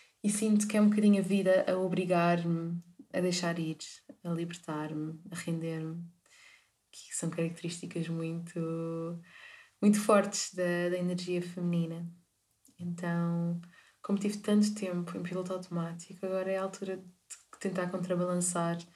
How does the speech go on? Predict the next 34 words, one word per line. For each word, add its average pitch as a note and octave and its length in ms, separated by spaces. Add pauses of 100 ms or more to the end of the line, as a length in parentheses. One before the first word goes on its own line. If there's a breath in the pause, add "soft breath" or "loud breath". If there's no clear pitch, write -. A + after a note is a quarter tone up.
(340 soft breath)
até F3 300
alcançar F3 460
o F3 80
equilíbrio, E3+ 600
porque - 340
o E3 80
equilíbrio E3+ 400
é E3 40
o E3+ 40
sítio F3 300
ideal E3+ 420
onde F3 80
nós E3+ 200
queremos F3 320
estar. E3+ 380 (720 loud breath)
Não F3 80
queremos E3+ 340
só E3 300 (720)
estar F#3 220
a - 20
vibrar E3+ 340
em E3+ 120
determinada, E3+ 640 (800)
uma E3+ 160
energia E3 340
mais D#3+ 200
feminina D#3 540 (140)
ou D#3+ 200
mais D#3 220
masculina, F3 460
nós E3 180
queremos E3+ 280
as E3+ 160
duas E3 440